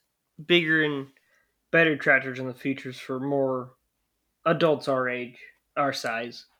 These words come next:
too. So this was kind of a starting ground for us. It's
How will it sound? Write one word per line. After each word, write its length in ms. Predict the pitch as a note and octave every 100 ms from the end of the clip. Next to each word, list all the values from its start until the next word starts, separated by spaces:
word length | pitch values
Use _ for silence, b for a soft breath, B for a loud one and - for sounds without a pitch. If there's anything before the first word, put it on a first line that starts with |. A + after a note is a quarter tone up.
| _ _ _ _ -
too. 220 | C3+ B2+
So 360 | B2+ B2 A#2+ _ _ _ _ _
this 200 | E3 D#3
was 100 | D3+
kind 220 | - D#3
of 280 | D3 B2+ A#2
a 360 | C3 A#2+ B2+ - _ _
starting 440 | - - D#3+ D3 C#3+
ground 300 | C#3+ C#3 C#3
for 180 | C#3+ E3+
us. 120 | -
It's 380 | B2+ - -